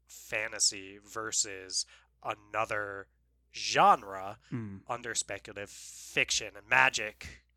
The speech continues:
Speaker 1: obviously comes up as one of the big thing. Like, whereas t-, sci-fi would use technology to solve the same problems that Sanderson, let's say, might use in his hard magic system.
Speaker 2: Right.
Speaker 1: It's an interesting topic.
Speaker 2: Yeah.
Speaker 1: And maybe one for another day, Charles.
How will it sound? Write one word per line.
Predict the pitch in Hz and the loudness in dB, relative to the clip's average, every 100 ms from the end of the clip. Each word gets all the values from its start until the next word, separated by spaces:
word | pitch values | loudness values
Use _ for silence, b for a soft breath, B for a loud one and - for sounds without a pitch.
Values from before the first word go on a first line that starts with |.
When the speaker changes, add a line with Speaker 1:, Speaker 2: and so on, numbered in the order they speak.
| - | -2
Speaker 1:
obviously | 110 113 107 - 104 | 2 2 4 2 2
comes | - 107 98 | -10 -8 -6
up | 104 - | -6 -6
as | 95 92 | -10 -12
one | 98 92 | -12 -16
of | 87 | -18
the | |
big | 92 95 | -18 -16
thing. | 110 90 | -16 -16
Like, | 87 110 | -16 -8
whereas | 110 92 - - | -6 -2 -2 -4
t-, | - - | -10 -8
sci-fi | - - 110 - 104 | -6 -2 -2 -2 -6
would | 98 95 | -8 -12
use | 101 - | -6 -6
technology | 117 - 104 123 165 - 202 233 | -6 -6 0 0 0 -4 -4 -6
to | 202 151 | -6 -2
solve | - 120 120 120 | 0 0 -2 -4
the | 120 | -2
same | - 123 | -2 -2
problems | - 120 127 135 143 | -6 -6 -6 -6 -4
that | 107 107 B B | -4 -8 B B
Sanderson, | - 104 110 107 - 120 | 2 2 -6 -8 -8 -10
let's | 127 - | -6 -6
say, | 131 | -6
might | 139 107 123 | -8 -8 -8
use | 113 127 | -8 -8
in | 120 | -8
his | 101 - | -6 -6
hard | 107 101 | -6 -8
magic | 92 101 139 | -10 -12 -8
system. | - 156 - 170 _ _ 143 | -8 -4 -6 -6 _ _ -4
Speaker 2:
Right. | 110 | -2
Speaker 1:
It's | 120 | -2
an | 180 | -2
interesting | 160 139 - 110 | 0 0 0 -2
topic. | 110 110 95 113 | -4 -4 -4 0
Speaker 2:
Yeah. | 131 196 | 2 2
Speaker 1:
And | 233 | 0
maybe | 131 147 | -2 -2
one | 156 | -4
for | - 170 | -4 -4
another | 170 185 | -4 -4
day, | - 190 127 | -2 -2 0
Charles. | 110 | 0